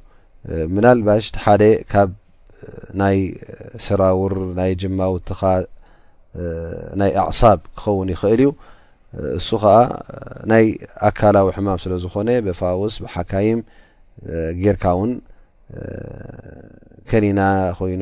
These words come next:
ካልእ ዓይነት ፈውስታት መድሃኒት እናወሰድካ፣ እ፣ ክተሕውዮ እትኽእል ሕማም ሓደ ዓይነት እዩ። ካልኣይ፣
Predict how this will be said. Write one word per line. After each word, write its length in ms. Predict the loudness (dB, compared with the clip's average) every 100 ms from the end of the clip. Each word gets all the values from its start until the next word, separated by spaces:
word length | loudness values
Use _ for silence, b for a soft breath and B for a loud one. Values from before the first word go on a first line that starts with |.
| -4
ካልእ 300 | 0 0 0
ዓይነት 340 | 0 0 -4 -4
ፈውስታት 460 | -6 -4 -2 -2
መድሃኒት 380 | -2 -4 -2 -4
እናወሰድካ፣ 540 | -6 -6 -4 -2 2 4 2 b b b b _
እ፣ 100 | -4 -4 -4
ክተሕውዮ 540 | -6 -8 -4 0 2 2 0 -8
እትኽእል 420 | -10 -8 -4 -4
ሕማም 340 | -2 -2 -2 -4 -8 -2
ሓደ 240 | 2 2 0 -4 _ -4
ዓይነት 320 | -2 -2 -4
እዩ። 100 | -8 -14 b b b b b b _
ካልኣይ፣ 420 | 8 8 10 8